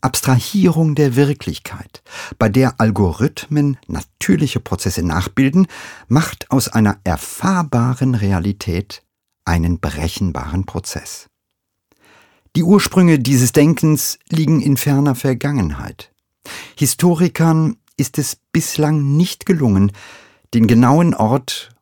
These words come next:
und das Datum für die Erfindung der ersten mechanischen Uhr eindeutig festzulegen. Doch es muss ein magischer Moment gewesen sein. Zum ersten Mal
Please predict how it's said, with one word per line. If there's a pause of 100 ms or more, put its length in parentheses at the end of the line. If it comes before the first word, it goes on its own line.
und
das
Datum
für
die
Erfindung
der (100)
ersten
mechanischen
Uhr
eindeutig
festzulegen. (800)
Doch
es
muss
ein
magischer
Moment
gewesen
sein. (920)
Zum (100)
ersten
Mal